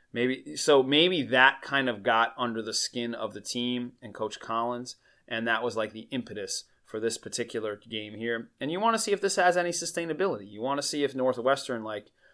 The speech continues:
all right, this is a one-game swoon where you're just like, "Okay, Northwestern got their big win," or is this something that they can ride moving forward and then they're dangerous in the Big,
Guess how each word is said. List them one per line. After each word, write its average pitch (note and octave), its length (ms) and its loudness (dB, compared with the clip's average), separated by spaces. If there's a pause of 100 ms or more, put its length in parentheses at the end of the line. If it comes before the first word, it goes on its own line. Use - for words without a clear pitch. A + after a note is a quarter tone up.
(300)
all D3 80 6
right, A#2 160 8
this C3+ 180 -2
is A#2 140 -8
a A#2 80 4
one-game A#2+ 640 0
swoon C#3+ 440 -2
where A2 120 0
you're G#2 80 -6
just G#2+ 160 -6
like, G#2+ 160 0
"Okay, D#3+ 440 4
Northwestern A#2+ 540 0
got A#2 160 2
their A2 120 0
big A2 180 -2
win," C3 300 -4 (260)
or C3 160 0
is B2 80 -2
this C#3 120 0
something D3 280 0
that C3 100 0
they B2+ 120 2
can A2+ 200 -6
ride A2+ 380 4
moving A2+ 240 -6
forward B2 400 2
and A2 100 -6
then B2 100 -4
they're A#2 120 -2
dangerous D3+ 520 -4
in C#3 60 -8
the C3 80 -4
Big, C#3 220 -4